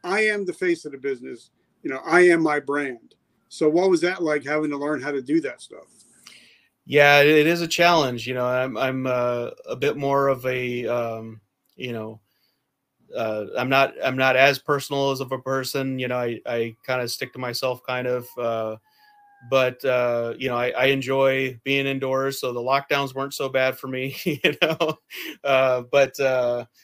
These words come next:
Speaker 2: you know, uh, it's just something that it's gonna be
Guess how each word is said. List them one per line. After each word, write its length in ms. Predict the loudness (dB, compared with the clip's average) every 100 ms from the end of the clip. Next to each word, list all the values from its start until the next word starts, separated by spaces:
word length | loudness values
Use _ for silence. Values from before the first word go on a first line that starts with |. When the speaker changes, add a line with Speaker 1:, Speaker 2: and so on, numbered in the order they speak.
| _ _ _ _
Speaker 2:
you 140 | -4 2
know, 420 | 4 4 2 -4 _ _ _ _ _ _
uh, 520 | -2 0 2 0 -2 -6 -14 -8
it's 180 | -4 -2
just 180 | -4 -2
something 340 | -4 -2 -4 -2
that 240 | -4 -4
it's 240 | -10 -12 -6
gonna 220 | -4 -6
be 520 | -8 -8 -8 -8 -12